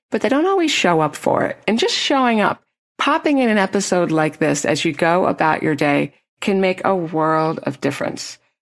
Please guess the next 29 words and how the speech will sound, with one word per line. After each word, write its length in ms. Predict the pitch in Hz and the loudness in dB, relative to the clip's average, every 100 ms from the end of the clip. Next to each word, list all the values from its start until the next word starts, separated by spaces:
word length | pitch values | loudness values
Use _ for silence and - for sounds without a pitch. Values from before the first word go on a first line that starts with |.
| _ | _
So 180 | - 240 | -4 0
hey, 360 | 240 302 - 156 - _ - | 2 2 0 -2 -12 _ -2
I'd 160 | 226 | 0
love 300 | 226 233 240 | 2 2 2
to 60 | 247 | 0
give 200 | 233 226 | -2 0
you 160 | 226 | 0
a 80 | 269 | 0
shout 320 | 262 233 202 | 0 0 2
out 240 | 196 185 - | 2 2 2
on 160 | 190 | 0
an 140 | 196 - | 0 -2
upcoming 880 | - 214 - - - 190 202 214 214 | 0 -2 -4 -10 -4 0 0 0 0
episode 540 | - 180 196 - 185 180 | -2 -2 -2 -2 -2 -2
too. 300 | 220 180 - | -2 0 0
So 220 | - 165 | -2 -4
head 340 | - - 190 | -4 -2 0
on 160 | 226 240 | 2 2
over 180 | 233 240 | 0 0
to 80 | |
iTunes 720 | - 180 190 - 202 196 196 - | 2 2 0 0 -2 0 -2 -4
and 320 | - 165 156 147 | -2 0 2 2
leave 380 | 185 214 226 - | 2 2 0 0
a 120 | 180 | 0
review 560 | 160 156 147 214 226 220 | 0 -2 -2 -2 0 -4
for 180 | - | -4
this 260 | 175 160 - _ _ _ - | -4 -4 -6 _ _ _ -4
podcast, 760 | 226 226 226 208 214 208 - | 0 0 0 0 0 -4 -4
or 460 | 202 233 240 220 | 0 2 2 0